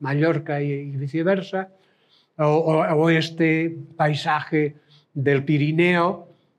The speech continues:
ah, de, de Boí, de donde,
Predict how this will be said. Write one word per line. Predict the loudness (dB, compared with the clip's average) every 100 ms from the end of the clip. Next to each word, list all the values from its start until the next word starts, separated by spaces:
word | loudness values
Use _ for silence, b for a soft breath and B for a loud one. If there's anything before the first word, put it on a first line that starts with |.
| -8
ah, | -2 0 0 0 -2 -2
de, | -2 -2 -2 -4
de | -4 -2
Boí, | 0 2 4 4 0 -10
de | -14 -10 -6
donde, | -6 -6 -10 -8 -10 -14